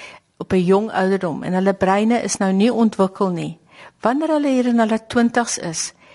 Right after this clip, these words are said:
het hulle emosioneel nie ontwikkel nie. En dan kry jy 'n vyfentwintig, sesentwintig-jarige persoon wat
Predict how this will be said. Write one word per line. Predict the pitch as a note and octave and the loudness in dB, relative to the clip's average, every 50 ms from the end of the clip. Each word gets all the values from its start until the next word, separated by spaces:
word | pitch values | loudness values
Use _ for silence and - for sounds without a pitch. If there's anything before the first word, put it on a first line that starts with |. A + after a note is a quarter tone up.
| - _ _ _ _ _ _ _ | -20 _ _ _ _ _ _ _
het | - - B3 B3 - | 0 0 0 0 2
hulle | C4 B3 A#3 | 0 0 0
emosioneel | A#3 A3 A3+ A3 - - A#3 A3 G#3 G3 G3 G#3 G#3 G#3+ | 0 2 2 0 0 0 0 0 0 2 2 4 4 2
nie | G3+ G3+ G3+ G#3 | 2 2 0 0
ontwikkel | - G3 F#3+ F#3 - E3+ F3 E3+ - - F3+ | 0 -2 -4 -4 -2 -4 -4 -4 -2 -4 -2
nie. | E3+ E3 D#3 D3+ D3+ _ _ _ - - - - - - | -2 -2 -4 -6 -8 _ _ _ -20 -20 -20 -20 -12 -4
En | G#3+ G3+ | -2 0
dan | G3+ G3 G3 - | 0 0 -2 0
kry | - B3+ B3+ C4 C4 B3+ | 0 0 2 2 2 2
jy | B3 A#3+ A3+ | 4 4 2
'n | A3 G#3+ | 2 0
vyfentwintig, | - - C4 B3+ C4+ - D4+ C4 - C4 B3 A#3 A#3 A#3 A#3 - - - | 0 -2 -2 -2 -2 -4 -8 -6 -4 -2 0 0 2 0 0 -2 -6 -8
sesentwintig-jarige | - - - A#3+ A#3 - C#4 C4 - B3 A3+ A3 G#3+ - - G3+ G3 G3 G3 G3 F#3+ - - | -6 0 0 0 2 2 2 2 4 2 2 2 0 0 0 2 2 2 2 0 -4 -8 -12
persoon | - - G3 - - - - G#3 G3 G3 F#3+ - - - - - - _ - | -10 -8 -6 -4 -4 0 0 0 0 0 -2 -6 -10 -18 -18 -20 -20 _ -2
wat | - G#3+ G#3+ G#3+ - | -2 -2 -2 -2 -8